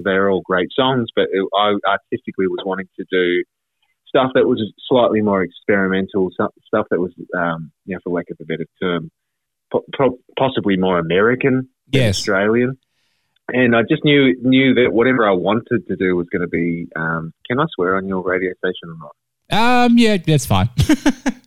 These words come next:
Speaker 1: It's a shit fight.
Speaker 2: Yeah.
Speaker 1: <laughs> So, um, so, like, I, I just, I knew it was gonna be up, an uphill battle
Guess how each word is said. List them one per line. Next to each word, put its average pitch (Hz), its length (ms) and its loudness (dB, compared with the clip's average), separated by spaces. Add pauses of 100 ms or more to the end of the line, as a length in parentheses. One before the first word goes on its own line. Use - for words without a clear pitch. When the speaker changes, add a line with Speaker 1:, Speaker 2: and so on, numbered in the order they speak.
(400)
Speaker 1:
It's 117 240 2
a 117 60 2 (100)
shit - 220 2
fight. 85 240 -2 (220)
Speaker 2:
Yeah. 165 260 2
Speaker 1:
<laughs> - 60 -16
So, 180 80 4 (120)
um, 139 460 2 (480)
so, 147 60 2 (180)
like, 127 160 2
I, 123 220 4
I 127 100 2
just, 139 140 2 (160)
I 127 80 4
knew 139 240 4
it - 20 4
was 117 140 2
gonna 104 120 2
be 98 140 2
up, 95 160 2 (220)
an 104 200 0
uphill 101 380 0 (120)
battle 90 340 2